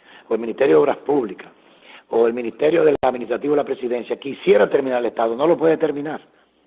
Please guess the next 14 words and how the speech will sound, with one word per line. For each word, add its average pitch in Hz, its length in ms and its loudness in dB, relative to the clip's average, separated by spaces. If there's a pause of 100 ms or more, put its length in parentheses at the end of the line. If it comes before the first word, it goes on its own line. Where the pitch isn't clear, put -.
(580)
Porque 139 300 0
hasta 143 220 0
que 143 80 -2
el 135 80 0
Ministerio 135 420 2
de 196 80 8
Educación 139 540 -2
no 151 140 -2
cierre 175 380 2
el 160 80 -4
contrato 120 520 -2
con 110 140 -10
los 104 100 -10
contratistas 139 760 -6